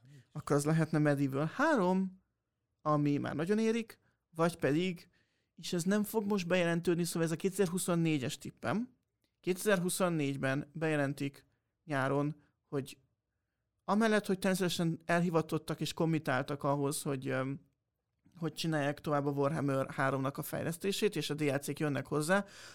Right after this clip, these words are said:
Speaker 2: a téma, a, a, a csapat nagy része perspekti-, nem, nem perspektívát, hanem fókuszt fog váltani, és a fókuszváltás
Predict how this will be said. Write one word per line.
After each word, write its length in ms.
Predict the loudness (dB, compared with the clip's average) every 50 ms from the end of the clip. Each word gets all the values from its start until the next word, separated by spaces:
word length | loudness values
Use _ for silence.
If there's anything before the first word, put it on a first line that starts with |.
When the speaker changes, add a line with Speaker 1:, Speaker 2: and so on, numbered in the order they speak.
| -18 -6 -2
Speaker 2:
a 180 | -2 -2 0
téma, 300 | 2 2 2 4 4 4 2
a, 140 | 2 0 -2 -2 0 -2 0 0
a, 80 | 0 0
a 60 | 0 0
csapat 340 | 0 0 2 4 4 4
nagy 140 | 4 2 0
része 260 | 2 0 -2 -2 -4
perspekti-, 720 | -2 0 2 2 2 2 0 -4 -4 -4 -6 _ -20 -20 -20 _ _ _ _ _ _ _ _ _ _ _ -10
nem, 280 | -6 -6 -4 -6 -6 -10 _ _ _ _ _ _
nem 220 | -12 -8 -8 -8
perspektívát, 720 | -6 -6 -8 -8 -6 -8 -8 -6 -4 -4 -2 -2 -2 -2 -4
hanem 220 | -4 -4 -4 -4
fókuszt 460 | -2 0 0 0 2 0 -4 -6 -6
fog 200 | -6 -6 -6 -4
váltani, 500 | -2 -2 0 0 0 0 0 0 0 -2 -4 -10 -20 -20 -20 -18 -12
és 120 | -8 -8
a 60 | -6 -2
fókuszváltás 840 | -2 -2 0 0 -2 -2 2 2 2 2 2 0 -2 -2 -4 -6